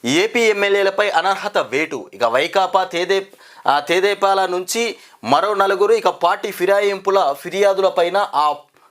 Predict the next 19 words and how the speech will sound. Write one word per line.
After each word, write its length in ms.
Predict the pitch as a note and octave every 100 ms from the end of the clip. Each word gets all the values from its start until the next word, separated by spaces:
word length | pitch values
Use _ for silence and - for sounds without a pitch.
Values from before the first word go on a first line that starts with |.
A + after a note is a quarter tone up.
| -
రాష్ట్ర 440 | A2+ D3 G3+ -
స్పీకర్ 440 | A3 - G3+ G3+ E3+ -
తమ్మినేని, 680 | D#3 G3 G3+ F#3+ G3 E3+ E3+ - - -
ఆ, 180 | B2+ D3
నిర్ణయం 360 | C#3+ D#3 G#3+ G3
తీసుకున్నారట. 520 | E3 - A#2+ F2+ E2 - _ - - - - - - - _ - - - G#2+ F#2+ D#2+ - - - - -
ఇక 80 | C3
మరో 320 | E3 D#3+ F#3+
రెండు 220 | G#3 G3+ G3+
గ్యారెంటీల 600 | D3+ D#3+ G3+ G#3 G3 G3+
అమలుకు 460 | E3 E3 G#3 G#3
నేడు 240 | F#3+ F3+ G3
శ్రీకారం. 680 | - D3+ D3+ C#3+ C#3 C#3 - -
ఇక 100 | C#3+
ఇంతకుముందు 640 | D#3 D3+ D3 F3 D#3 E3+ F3
రెండు 220 | E3+ E3
గ్యారెంటీలు 560 | C#3 C#3+ D#3+ D#3+ D#3+ D#3
ఇచ్చిరు, 440 | C#3 D3+ F3 G#3
ఇప్పుడు 500 | D#3 D#3 E3 D#3 C3